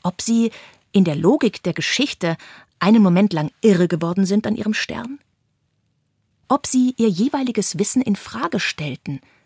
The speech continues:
an eigenen Gewissheiten zweifelten, ob sie sich selbst oder womöglich einander beschimpften. „Wie konnten wir nur annehmen, ein Stern zeigte uns einen auch nur annähernd richtigen Weg?“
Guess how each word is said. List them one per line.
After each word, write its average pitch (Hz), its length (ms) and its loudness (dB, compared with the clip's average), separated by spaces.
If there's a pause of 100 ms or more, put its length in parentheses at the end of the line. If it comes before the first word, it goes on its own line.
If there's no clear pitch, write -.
(520)
an 151 220 -4
eigenen 214 400 4
Gewissheiten 190 560 -2
zweifelten, - 640 -6 (1500)
ob 165 140 0
sie 151 100 -2
sich - 200 -6
selbst 190 400 0
oder 135 320 -2
womöglich 170 420 2
einander 160 380 2
beschimpften. 196 680 -2 (460)
„Wie 160 120 -4
konnten 240 540 0
wir 233 100 4
nur 214 280 4
annehmen, 262 460 4
ein 175 160 -2
Stern 262 600 0
zeigte - 380 -2
uns 196 200 0
einen 196 280 2
auch 175 120 -4
nur 190 220 0
annähernd 240 580 2
richtigen 202 580 0
Weg?“ 294 420 -2